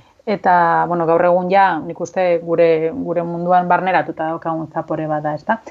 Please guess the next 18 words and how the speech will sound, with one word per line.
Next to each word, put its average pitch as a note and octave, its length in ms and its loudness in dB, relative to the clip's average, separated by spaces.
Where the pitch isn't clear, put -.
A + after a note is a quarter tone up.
Beste F#3+ 220 0
gauza A3 240 2
kurioso E3 420 -2
bat, F#3 220 0
agian F#3+ 400 -4
askoren, G#3+ 800 -4
eh, G#3 260 4
baitan G#3 360 2
egongo G3 340 0
da G3+ 80 2
oraindikan, G3+ 640 -2
eh, E3+ 580 2
irudi F#3 380 2
bat, A3 300 2
non E3+ 480 0
banatuta F3+ 540 -2
zegoen G#3 420 -6
mingainean, G3+ 800 0